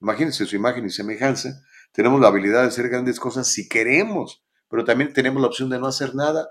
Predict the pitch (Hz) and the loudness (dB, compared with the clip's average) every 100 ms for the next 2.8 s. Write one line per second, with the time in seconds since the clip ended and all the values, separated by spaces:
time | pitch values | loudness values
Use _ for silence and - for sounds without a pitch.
0 | _ - 127 160 151 135 127 139 135 - | _ -8 -4 -2 -4 -4 -2 -2 -6 -10
1 | 107 - _ 160 190 208 277 - 113 123 | -20 -20 _ -10 -8 -8 -4 0 2 2
2 | 127 131 135 160 165 160 180 | 4 2 2 -2 0 0 -2